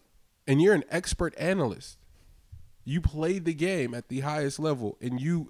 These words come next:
and you, you wouldn't know. You don't have a clue what you're talking about.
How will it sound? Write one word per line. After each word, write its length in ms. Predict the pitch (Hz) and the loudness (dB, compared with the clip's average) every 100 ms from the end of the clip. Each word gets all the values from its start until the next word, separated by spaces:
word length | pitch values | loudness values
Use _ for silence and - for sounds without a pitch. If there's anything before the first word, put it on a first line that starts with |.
| - | -4
and 220 | 131 131 | -2 0
you, 200 | 170 170 - | -2 -4 -8
you 200 | 135 156 | -8 -2
wouldn't 300 | 175 180 143 | 0 0 0
know. 220 | 139 139 | 0 -2
You 160 | - 196 | -2 -2
don't 220 | 202 - | -2 -2
have 160 | 151 120 | -6 -6
a 80 | 110 | -2
clue 240 | 170 170 | 2 2
what 180 | 160 160 | 2 -2
you're 80 | 165 | -4
talking 240 | 175 131 | -4 -4
about. 220 | 92 80 | -8 -10